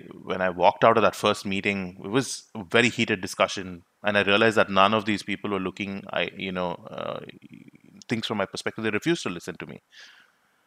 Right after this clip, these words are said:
Uh, I walked out of that meeting wanting to, wanting to get hit by a bus or something. It's like, "You know what? I'm done. I, I can't do this anymore. It's just so stressful. I don't have the support of my family. I have a responsibility of somebody that, that's purely dependent on me."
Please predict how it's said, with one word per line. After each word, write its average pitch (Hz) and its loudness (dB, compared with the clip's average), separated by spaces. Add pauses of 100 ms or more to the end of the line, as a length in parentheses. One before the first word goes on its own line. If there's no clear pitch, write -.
(140)
Uh, 101 10
I 113 10
walked 117 8
out 143 8
of 127 6
that 107 6
meeting 113 2
wanting 104 2
to, 104 -4
wanting 95 0
to 98 -6
get 92 0
hit 101 -2
by 98 4
a 87 2
bus 85 2
or 98 -8
something. 90 -6
It's 90 -6
like, 90 -4
"You 98 -6
know 95 0
what? 92 2
I'm 90 -2
done. 82 2 (220)
I, 90 0
I 92 -4
can't 98 -2
do 101 -6
this 98 -8
anymore. 92 -6
It's - -10
just - -8
so 113 0
stressful. 98 -4
I 85 -2
don't 98 -2
have 104 -2
the 104 -10
support 98 -4
of 95 -4
my 98 -6
family. 92 -8 (460)
I 101 6
have 104 6
a 104 0
responsibility 107 2
of 98 0
somebody 95 0
that, 90 2 (180)
that's 101 -4 (180)
purely 98 2
dependent 95 -4
on 95 0
me." 90 -6